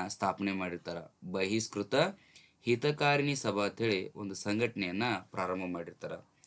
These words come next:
ಈ ಸಂಘಟನೆಯ ಮೂಲಕ ಅವ್ರು ಏನ್ ಮಾಡಿರ್ತಾರಪ್ಪ ಅಂತಂದ್ರ ಸೈಮನ್ ಆಯೋಗಕ್ಕ ಒಂದು ಪತ್ರ ಬರ್ದಿರ್ತಾರ. ಸೈಮನ್ ಆಯೋಗಕ್ಕ ಒಂದು ಪತ್ರ ಬರ್ದಿರ್ತಾರ. ಏನ್ ಪತ್ರ ಬರ್ದಿರ್ತಾರಪ್ಪ ಅಂತಂದ್ರ, ಎಸ್,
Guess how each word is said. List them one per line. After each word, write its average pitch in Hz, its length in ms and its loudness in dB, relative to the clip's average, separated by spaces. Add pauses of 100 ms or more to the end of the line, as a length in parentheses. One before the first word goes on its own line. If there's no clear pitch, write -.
(500)
ಈ 185 180 4
ಸಂಘಟನೆಯ 196 800 6
ಮೂಲಕ 165 480 4
ಅವ್ರು 139 420 6
ಏನ್ 160 200 6
ಮಾಡಿರ್ತಾರಪ್ಪ 135 520 2
ಅಂತಂದ್ರ 113 420 -2 (640)
ಸೈಮನ್ 165 580 4
ಆಯೋಗಕ್ಕ 131 600 4 (320)
ಒಂದು 110 220 0
ಪತ್ರ 113 380 0
ಬರ್ದಿರ್ತಾರ. 98 540 -2 (460)
ಸೈಮನ್ 104 600 0
ಆಯೋಗಕ್ಕ 101 540 -2 (680)
ಒಂದು 113 220 2
ಪತ್ರ 120 400 0
ಬರ್ದಿರ್ತಾರ. 98 520 0 (120)
ಏನ್ 156 340 0
ಪತ್ರ 131 300 -4
ಬರ್ದಿರ್ತಾರಪ್ಪ 113 640 -2
ಅಂತಂದ್ರ, 101 360 -4
ಎಸ್, 127 520 0